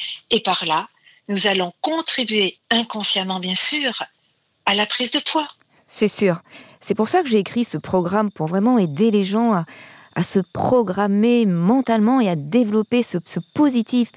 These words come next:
Speaker 2: On peut tous développer du positif. On apprend à gérer son stress, sa respiration. Et comme ça, on arrive à trouver un équilibre nutritionnel avec, bien sûr, des techniques sur, euh, la respiration,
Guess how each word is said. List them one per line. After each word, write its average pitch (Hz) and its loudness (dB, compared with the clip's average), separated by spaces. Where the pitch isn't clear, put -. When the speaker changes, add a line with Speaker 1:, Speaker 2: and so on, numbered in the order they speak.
Speaker 2:
On 208 2
peut 226 -2
tous 330 2
développer 180 0
du 165 -4
positif. 160 -2
On 160 2
apprend 160 -2
à 170 2
gérer 165 0
son 160 -2
stress, 202 0
sa - -4
respiration. 156 0
Et 202 0
comme 240 2
ça, 349 -2
on 220 4
arrive 226 2
à 180 0
trouver 233 2
un 196 4
équilibre 277 2
nutritionnel 202 0
avec, 156 -2
bien 160 2
sûr, 202 2
des 160 -2
techniques - 0
sur, 170 0
euh, 147 2
la 143 -2
respiration, 170 -2